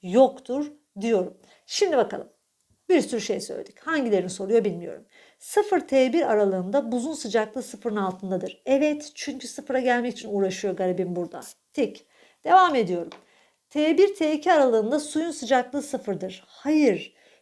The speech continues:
T bir, T iki aralığında suyun sıcaklığı sıfırdan büyüktür. Sıfır olan su nasıl buzu eritsin? Mümkün mü böyle bir şey? Yok tabii ki de. Yalan. Şimdi T iki anında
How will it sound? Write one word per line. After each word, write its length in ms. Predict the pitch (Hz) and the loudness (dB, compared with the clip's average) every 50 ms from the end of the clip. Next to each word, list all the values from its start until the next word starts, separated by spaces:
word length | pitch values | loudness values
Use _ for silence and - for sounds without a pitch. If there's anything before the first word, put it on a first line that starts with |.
| _ _ | _ _
T 300 | - - 277 285 311 320 | -4 0 2 2 4 4
bir, 140 | 370 359 359 | 2 0 0
T 200 | - 285 285 294 | 0 -2 0 0
iki 180 | 294 294 320 | -2 -2 -2
aralığında 320 | 330 320 302 277 247 240 233 | 0 0 0 0 0 -2 -4
suyun 300 | 226 - - 277 294 311 | -6 -6 -12 -10 -10 -10
sıcaklığı 480 | 294 - 294 226 277 269 269 - 262 | -8 -8 -2 -2 -2 -2 -2 -6 -14
sıfırdan 600 | - - - 277 285 - 277 226 277 277 262 233 | -14 -10 -12 -12 -10 -8 -6 -4 -4 -4 -4 -4
büyüktür. 360 | 208 254 285 294 294 294 220 190 | 0 0 0 0 0 -2 -4 -4
Sıfır 380 | 196 - - 320 320 330 339 | -4 -4 -4 -4 -2 -2 -2
olan 320 | 330 269 294 294 285 285 285 | 0 0 0 0 0 -2 -2
su 340 | 277 - - 294 247 214 | -6 -10 -12 -10 -8 2
nasıl 340 | 226 349 349 359 - 359 294 | 2 2 2 2 -2 -4 -4
buzu 200 | 269 277 233 247 | -4 -4 -4 -2
eritsin? 500 | 226 202 196 190 190 180 - - - 180 | 0 0 0 0 -2 -8 -10 -16 -14 -10
Mümkün 460 | 185 208 277 311 320 294 - - 339 | -8 -8 -6 -6 -6 -6 -6 -6 -4
mü 120 | 339 311 247 | -2 0 2
böyle 240 | 254 226 208 196 - | 4 4 4 2 0
bir 60 | - | -2
şey? 260 | - - - - 185 | -8 -10 -8 -8 -2
Yok 280 | 202 285 359 - - - | 2 2 2 2 0 -6
tabii 240 | 247 214 190 180 | -6 -4 -4 -8
ki 120 | - - 180 | -8 -10 -10
de. 40 | 190 | -6
Yalan. 480 | 196 202 226 277 294 294 254 208 185 170 165 180 _ _ _ _ _ _ _ _ _ _ - - _ _ | -2 2 4 4 4 4 2 -2 -6 -8 -10 -16 _ _ _ _ _ _ _ _ _ _ -20 -20 _ _
Şimdi 540 | - - - 415 392 339 214 196 - - - _ _ _ _ _ _ | -10 0 2 2 2 4 2 2 0 -2 -14 _ _ _ _ _ _
T 280 | - - 339 339 359 370 | 0 4 6 6 6 6
iki 200 | 359 370 - - | 4 4 2 4
anında 800 | - 277 269 269 269 269 269 285 294 294 277 254 269 294 349 381 | 6 6 6 6 4 4 2 0 0 0 4 4 4 4 4 -2